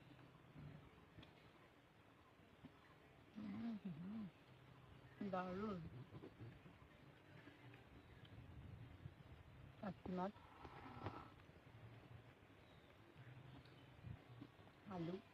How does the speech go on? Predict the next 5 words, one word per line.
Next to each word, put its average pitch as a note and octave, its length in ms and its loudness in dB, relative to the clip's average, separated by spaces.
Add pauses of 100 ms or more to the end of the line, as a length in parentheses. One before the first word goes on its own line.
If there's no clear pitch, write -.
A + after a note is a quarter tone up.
(1900)
মোমের G3+ 420 10
মতো A3 280 10
গলে F3+ 200 12
গেছে E3+ 220 10
আলুগুলো। F3 340 6